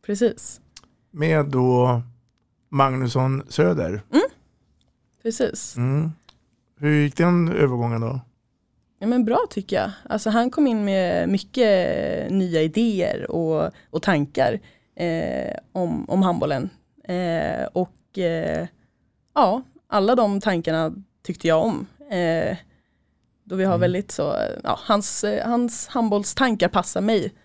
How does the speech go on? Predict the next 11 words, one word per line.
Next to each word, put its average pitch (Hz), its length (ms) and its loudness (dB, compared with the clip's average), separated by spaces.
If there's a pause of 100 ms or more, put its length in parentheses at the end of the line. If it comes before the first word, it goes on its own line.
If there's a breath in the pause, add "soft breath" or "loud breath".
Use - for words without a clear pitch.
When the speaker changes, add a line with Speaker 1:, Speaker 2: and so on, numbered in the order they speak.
Speaker 1:
spelmässigt 190 800 -2 (120)
Speaker 2:
Mm. 107 200 -18
Speaker 1:
som, 170 440 -4
som 185 140 -6
person. 202 240 -6 (960 soft breath)
Ehm, 190 460 -8 (640)
så - 120 -16
det, 226 460 -4
ja, 240 180 -2 (420)
Speaker 2:
Mm. 131 240 0
Speaker 1:
bra. 247 240 0